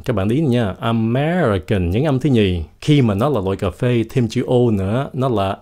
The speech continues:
Americano. Americano. Americano, nhấn âm thứ tư. Espresso, nghe kỹ này nha, espresso. Còn cái chữ này là express. Các bạn nghe khác không?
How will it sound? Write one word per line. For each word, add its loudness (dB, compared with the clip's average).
Americano. -2
Americano. -2
Americano, 0
nhấn 2
âm -2
thứ -2
tư. 2
Espresso, 0
nghe 0
kỹ -4
này 0
nha, -2
espresso. -2
Còn 0
cái -6
chữ 0
này 2
là -2
express. -4
Các -8
bạn -4
nghe -4
khác -4
không? -2